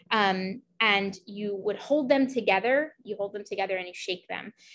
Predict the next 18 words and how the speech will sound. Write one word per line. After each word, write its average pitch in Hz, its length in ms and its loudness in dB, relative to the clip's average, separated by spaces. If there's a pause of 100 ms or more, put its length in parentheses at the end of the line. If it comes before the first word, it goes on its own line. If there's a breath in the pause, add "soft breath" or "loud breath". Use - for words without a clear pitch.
(120)
And 220 120 2
so 202 300 2
you 202 140 0
have 190 180 0
this 190 200 -10
tall, 196 560 0 (220)
uh, 170 320 -12 (160)
lulav, 269 520 0
this, - 440 -8
um, 202 300 -14 (400)
uh, 185 300 -14
small 196 500 -4
etrog. 247 540 -2 (260 soft breath)
And 208 140 -4
so 196 220 4
a 202 140 0
lulav, 254 500 4 (200)
um, 196 420 -14